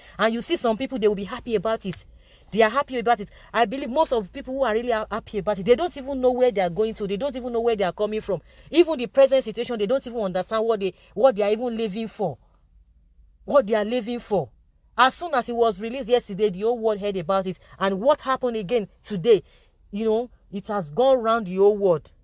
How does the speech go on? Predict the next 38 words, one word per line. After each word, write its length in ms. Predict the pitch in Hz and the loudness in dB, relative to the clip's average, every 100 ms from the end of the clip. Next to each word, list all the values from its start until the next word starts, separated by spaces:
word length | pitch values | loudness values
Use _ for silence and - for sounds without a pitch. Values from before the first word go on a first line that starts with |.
| _ | _
It 160 | 226 - | -12 -6
has 240 | 220 180 | -4 -4
really 280 | 196 262 262 | -8 -8 -8
gone 320 | 180 226 233 | -4 -4 -2
round 300 | 202 214 214 | -2 -2 -2
the 100 | 175 170 | -8 -6
whole 180 | 202 190 | -6 -4
world. 320 | 185 156 - - - - - - - - - | -2 -4 -6 -20 -20 -20 -20 -20 -20 -20 -2
So, 200 | 392 311 | 2 4
guys, 200 | 277 247 | 4 4
I 80 | |
would 100 | 226 | 2
like 140 | 262 269 | 2 0
to 80 | 214 | -2
hear 140 | 226 | -2
from 220 | 208 202 | -2 -4
you 80 | 220 | -2
what 120 | 220 202 | -2 -2
you 60 | |
think 260 | - 214 196 | -6 -6 -6
about 260 | 156 190 180 | -4 -2 -4
this 140 | 190 | -8
thing. 140 | 175 | -6
Leave 160 | 254 311 | 0 2
your 120 | 240 | 2
comments 400 | - 254 247 202 | 0 0 0 -2
below 280 | 170 185 208 | -4 -2 -2
in 100 | 196 | -2
the 100 | 170 | -6
comment 280 | 202 196 190 | -6 -6 -6
section 260 | 185 180 - - - _ - | -4 -4 -6 -18 -20 _ -4
and 260 | 185 180 | -2 0
let's 200 | 220 233 | 2 2
hear 100 | 214 | 2
your 160 | 196 170 | 0 0
own 180 | 185 196 | -2 -4
take. 180 | 170 151 | -6 -2
Let, 240 | 226 240 | 0 0